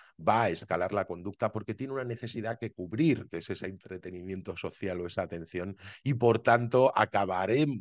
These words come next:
siendo totalmente contraproducentes porque hará conductas más desajustadas que no podremos ignorar, ¿no? Que será como ir a los compañeros.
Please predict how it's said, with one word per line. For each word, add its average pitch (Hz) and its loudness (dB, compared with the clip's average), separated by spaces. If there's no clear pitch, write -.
siendo 107 -2
totalmente 101 -2
contraproducentes 92 -4
porque 82 -4
hará 82 -2
conductas 110 0
más 107 -4
desajustadas 104 -2
que 98 -2
no 95 -6
podremos 85 -6
ignorar, 71 -8
¿no? 82 -12
Que 80 -12
será 73 -8
como 71 -14
ir 69 -12
a 69 -10
los 67 -12
compañeros. 65 -18